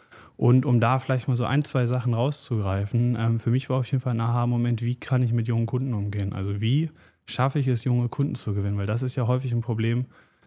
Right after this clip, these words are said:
das die Banken umtreibt. Und da sehen wir eben, das ist gar kein Wunder, dass ich es nicht schaffe, die jungen Kunden an mich zu binden, weil die jungen Kunden informieren sich nicht über die Bank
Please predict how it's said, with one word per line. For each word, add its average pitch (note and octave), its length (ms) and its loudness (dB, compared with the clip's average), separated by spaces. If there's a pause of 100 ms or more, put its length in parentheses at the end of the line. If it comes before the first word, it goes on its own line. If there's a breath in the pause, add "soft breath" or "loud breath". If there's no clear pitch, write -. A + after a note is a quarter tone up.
das - 200 -2
die A2+ 100 -2
Banken A2 340 0
umtreibt. C3+ 800 0 (760)
Und A2+ 140 2
da A2+ 180 2
sehen A#2+ 220 2
wir A#2 120 0
eben, A#2+ 200 2
das A#2 140 -2
ist - 40 -12
gar A#2 140 -4
kein A2 240 0
Wunder, D3 300 2
dass G#2 180 0
ich G2+ 120 -4
es - 60 -12
nicht G#2 140 -4
schaffe, G2 280 -6
die F#2+ 80 -4
jungen F#2+ 260 -4
Kunden G2+ 280 -4
an F#2+ 140 -4
mich G2 200 -8
zu - 180 -8
binden, G#2+ 420 -2 (400 loud breath)
weil G#2+ 540 2 (360 soft breath)
die A2 80 0
jungen A#2+ 200 4
Kunden C3+ 280 0
informieren C3 480 0
sich B2 160 -2
nicht C3 260 2
über A#2+ 200 0
die A2 120 0
Bank C3+ 380 0